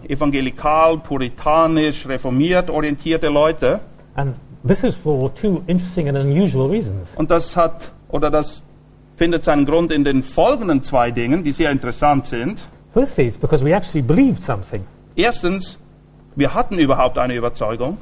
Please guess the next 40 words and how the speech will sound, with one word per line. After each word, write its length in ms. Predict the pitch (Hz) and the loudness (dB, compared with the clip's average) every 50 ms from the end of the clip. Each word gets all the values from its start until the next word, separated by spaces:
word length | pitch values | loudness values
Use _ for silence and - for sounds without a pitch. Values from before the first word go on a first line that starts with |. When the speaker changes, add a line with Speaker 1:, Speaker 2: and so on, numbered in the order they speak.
| - | -8
Speaker 2:
And 140 | - 143 151 | -6 0 2
they 100 | 196 262 | 2 2
believed 320 | 269 - 160 123 117 101 - | 4 2 2 2 0 -2 -4
something 340 | - 117 104 - 127 127 | -6 -6 -6 -4 -4 -2
too. 260 | 123 - 247 151 101 92 - - - - - | 0 0 0 0 -2 -4 -8 -14 -20 -6 -2
Speaker 1:
Auch 160 | - 151 156 | -2 0 2
die 100 | - 170 | 2 4
Marxisten 540 | 156 143 139 - - 240 269 - - 180 170 | 4 4 2 2 -2 -4 -4 -4 -2 0 2
hatten 160 | 156 147 - | 2 2 2
eine 240 | 147 139 135 131 123 | 2 2 2 2 0
starke 400 | 120 - - 156 135 131 123 135 | -2 0 2 2 2 2 2 -2
Überzeugung. 720 | 127 127 120 120 117 - 127 113 113 120 120 131 156 214 247 - - | -2 -2 -2 -2 -2 -2 -2 -2 -2 0 0 0 0 -2 -4 -6 -6
Speaker 2:
And 140 | - 151 139 | -4 -2 0
the 100 | 135 160 | 2 2
interesting, 400 | 208 240 - 247 - - - - | 0 0 0 -2 -4 -4 -6 -8
wh-, 240 | - 131 - - 107 | -8 -8 -6 -2 -2
what 140 | 160 170 - | 0 0 0
was 100 | 139 - | -2 -2
fascinating 600 | - 214 233 233 - 240 180 117 - 120 117 117 | 0 0 -2 0 0 -2 -2 -2 -2 -4 -4 -2
was 120 | 131 139 - | -2 -2 0
that 120 | 147 135 | 0 0
in 140 | 143 139 139 | 0 0 0
the 80 | 131 123 | 0 -2
big, 420 | 107 - 190 202 208 160 113 - - - - - - - - - - | 0 2 2 2 2 2 0 -4 -10 -16 -20 -20 -20 -20 -20 -6 -2
there 120 | 143 135 | -2 0
was 120 | 131 113 | 0 0
a, 80 | 135 135 - - - - - - - 120 | 0 -2 -2 -6 -12 -20 -20 -16 -4 -2
there 140 | 127 123 | 0 0
was 100 | 117 110 | 0 -2
a 60 | 120 117 | -6 -6
big, 280 | - - 180 170 147 120 - - - | 0 0 2 2 2 -2 -6 -6 -4
um, 260 | 123 127 127 123 127 127 117 | -2 0 0 -2 -2 -4 -4
evangelistic, 840 | 113 95 131 143 156 135 127 147 165 - - - 143 - - - | -2 0 0 0 0 0 -2 -2 -2 -2 -2 -2 -2 -2 -4 -6
uh, 160 | - 113 120 120 | -6 -4 -4 -4
program 500 | - - 135 135 - 123 117 110 107 107 | -2 0 0 2 2 0 -2 -4 -4 -4
my 280 | 113 123 120 117 110 104 - - - - - - - - - - - | -4 -4 -4 -6 -8 -12 -14 -18 -20 -20 -20 -20 -20 -20 -20 -6 0
third 220 | - 185 175 156 120 | 2 2 4 2 2
year 240 | 143 165 151 117 | 2 2 2 2
at 140 | 131 - - | 0 0 -4
university. 560 | 135 123 120 117 151 - - - - - 95 | -4 -4 0 0 0 0 -2 -6 -10 -12 -12